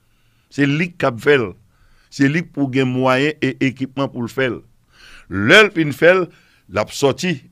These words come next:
il va faire l'autre bail, la poli-, l'armée a rentré. Lè l'armée fin rentrer, il fin consolider, il fin et, et, m'dakabdou, consolider ça la police fin faire et puis kounye a,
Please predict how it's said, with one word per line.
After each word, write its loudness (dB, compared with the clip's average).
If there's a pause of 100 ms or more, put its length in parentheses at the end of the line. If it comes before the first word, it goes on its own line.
il -6
va 0
faire -4
l'autre 0
bail, 2
la -2
poli-, -4 (140)
l'armée 2
a 6
rentré. -4 (1200)
Lè 6
l'armée 6
fin 0
rentrer, -2 (420)
il -2
fin -2 (800)
consolider, 4
il 0
fin -2 (120)
et, -2
et, -10 (320)
m'dakabdou, -2 (220)
consolider 0
ça -2
la 0
police -8
fin -8
faire -6 (520)
et -6
puis -10
kounye -6
a, -8